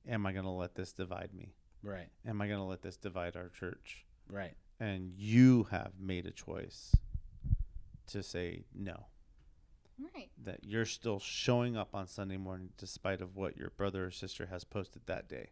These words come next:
Speaker 3: Right.
Speaker 2: Right.
Speaker 3: And this is, at the end of the day, this is our home.
Speaker 1: Mm-hmm.
Speaker 3: This is our spiritual home. And we love it here,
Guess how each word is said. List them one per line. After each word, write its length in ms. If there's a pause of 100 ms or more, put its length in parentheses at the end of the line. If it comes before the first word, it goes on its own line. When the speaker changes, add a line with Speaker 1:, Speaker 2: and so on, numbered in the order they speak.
(380)
Speaker 3:
Right. 140
Speaker 2:
Right. 240
Speaker 3:
And 340 (680)
this 220
is, 300
at 180
the 100
end 120
of 60
the 80
day, 160
this 240
is 260 (100)
our 200
home. 500 (540)
Speaker 1:
Mm-hmm. 140
Speaker 3:
This 160
is 80
our 120
spiritual 460
home. 320 (640)
And 720
we 100
love 200
it 80
here, 300